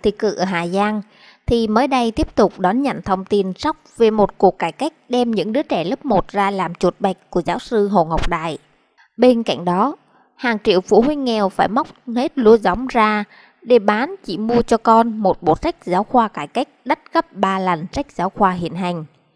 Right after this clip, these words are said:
Thậm chí có tiền cũng chưa chắc mua được, vì đây là sách độc quyền. Quá bức xúc trong khi dư luận đặt ra câu hỏi, hàng nghìn tỷ đồng bán sách về tay ai,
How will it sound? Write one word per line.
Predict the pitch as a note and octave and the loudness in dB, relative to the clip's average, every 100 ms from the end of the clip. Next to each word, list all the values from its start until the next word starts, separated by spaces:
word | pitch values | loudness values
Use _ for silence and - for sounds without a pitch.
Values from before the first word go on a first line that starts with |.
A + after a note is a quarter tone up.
| _ _ - | _ _ -6
Thậm | B3+ G3 | -2 -2
chí | F3+ F#3+ G#3 | -2 -4 -4
có | B3+ C4 | 0 0
tiền | - B3+ F3+ | 2 0 0
cũng | F#3 F#3+ A#3+ C4 | 0 0 0 0
chưa | G#3 | -2
chắc | - C#4 C4 | -2 -8 0
mua | G3+ | 2
được, | F#3 F3+ D3 _ _ _ _ - | 4 2 0 _ _ _ _ 2
vì | B3 | 4
đây | A#3+ C#4 C#4+ | 4 4 2
là | G3+ D3+ | 0 -4
sách | - - G3+ | -6 -10 -2
độc | F3 - | -2 -2
quyền. | - F#3 E3+ D#3 _ _ _ _ _ _ _ _ | 2 2 2 -6 _ _ _ _ _ _ _ _
Quá | - G3 | 0 2
bức | G#3+ - - | 2 0 2
xúc | D#4+ - - | 0 0 2
trong | F#3 F#3 | 2 4
khi | F#3+ F#3 | 2 2
dư | F3 G#3+ | 4 4
luận | G3+ F3 F3+ | 6 4 2
đặt | F#3 | -2
ra | - G3+ | 0 -4
câu | - G#3+ | 2 2
hỏi, | A#3+ F#3+ E3+ - _ _ _ _ | 4 2 2 -4 _ _ _ _
hàng | - A#3+ A#3 | -4 -2 0
nghìn | A3+ A3 | 0 0
tỷ | G#3+ F3 | -2 -2
đồng | F3 G3+ F#3+ | 2 0 2
bán | F#3 G#3 | 0 -2
sách | - F#4+ - | -2 -4 -2
về | A3 F#3+ | -2 0
tay | - G#3 | 0 -4
ai, | - G#3+ A3+ | -2 -2 -2